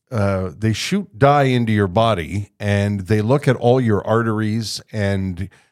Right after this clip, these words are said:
how your heart is working. And they discovered that my, uh,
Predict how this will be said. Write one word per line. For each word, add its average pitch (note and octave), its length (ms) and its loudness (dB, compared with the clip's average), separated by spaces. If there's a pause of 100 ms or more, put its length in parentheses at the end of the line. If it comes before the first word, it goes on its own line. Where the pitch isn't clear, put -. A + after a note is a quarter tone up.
(100)
how A2+ 120 0
your G#2+ 200 2
heart A#2 280 2
is G2+ 160 -2
working. F#2 520 -4 (460)
And G2 160 -2
they G#2+ 160 0
discovered G#2+ 880 0
that G#2 320 -2
my, G2+ 640 0 (480)
uh, F#2 440 -4